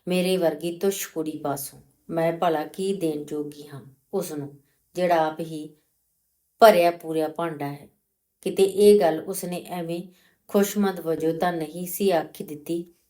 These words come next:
ਨਾ, ਨਾ, ਵਤਨ ਪ੍ਰਸਤੀ ਦਾ دیਵਾਨਾ ਤੇ ਸਿੜ ਦਾ ਪੱਕਾ ਆਦਮੀ ਕਦੇ ਵੀ ਖੁਸ਼ਮਦੀ ਨਹੀਂ ਹੋ ਸਕਦਾ। ਤੇ ਰਾਣੋ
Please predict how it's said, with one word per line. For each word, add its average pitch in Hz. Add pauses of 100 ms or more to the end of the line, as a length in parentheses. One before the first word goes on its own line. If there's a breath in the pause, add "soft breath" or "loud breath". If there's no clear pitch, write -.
(160)
ਨਾ, 175
ਨਾ, 151 (380 soft breath)
ਵਤਨ 208
ਪ੍ਰਸਤੀ 175
ਦਾ 170
دیਵਾਨਾ 156
ਤੇ 156
ਸਿੜ 175
ਦਾ 170
ਪੱਕਾ 147
ਆਦਮੀ 143
ਕਦੇ 160
ਵੀ 151
ਖੁਸ਼ਮਦੀ 156
ਨਹੀਂ 151
ਹੋ 151
ਸਕਦਾ। 135 (760 loud breath)
ਤੇ 208
ਰਾਣੋ 170